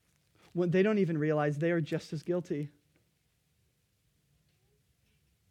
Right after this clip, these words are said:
When we want to, when we want love for ourselves and justice for our enemies, we fail to understand our own corruption, do we not?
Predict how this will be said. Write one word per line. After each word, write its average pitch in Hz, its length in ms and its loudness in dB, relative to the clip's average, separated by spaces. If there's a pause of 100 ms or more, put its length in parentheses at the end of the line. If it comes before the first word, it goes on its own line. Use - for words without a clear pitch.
(300)
When 214 260 4
we 294 360 2 (1500)
want 202 320 2
to, 226 240 4 (640)
when 196 160 4
we 277 100 6
want 302 220 4
love 190 260 8
for 247 180 2
ourselves 190 680 0
and 170 280 0
justice 160 760 -6
for 165 180 -2
our 151 120 0
enemies, 175 600 -4 (1800)
we 180 120 0
fail 226 320 0
to - 160 -10
understand 165 420 -4
our 143 120 -4
own 139 100 -8
corruption, 147 460 -6
do - 80 -8
we 135 80 -6
not? 139 220 -8